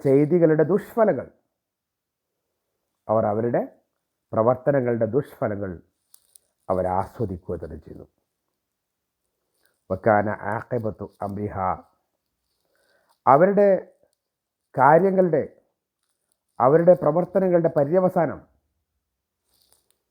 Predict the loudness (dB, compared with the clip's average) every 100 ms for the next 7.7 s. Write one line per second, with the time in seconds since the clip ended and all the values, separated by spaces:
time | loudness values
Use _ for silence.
0 | _ _ _ _ _ _ _ 0 0 0
1 | -8 -8 -12 _ _ _ _ _ _ _
2 | _ _ _ -14 -10 -10 -12 -16 _ -8
3 | -8 -14 _ _ _ _ _ _ _ _
4 | _ _ _ _ _ -10 -6 -6 -4 -4
5 | -4 -4 -6 -6 -4 -6 -4 -6 -6 -14
6 | _ _ _ _ _ -12 -8 -6 -8 -10
7 | -16 _ -12 -12 -18 _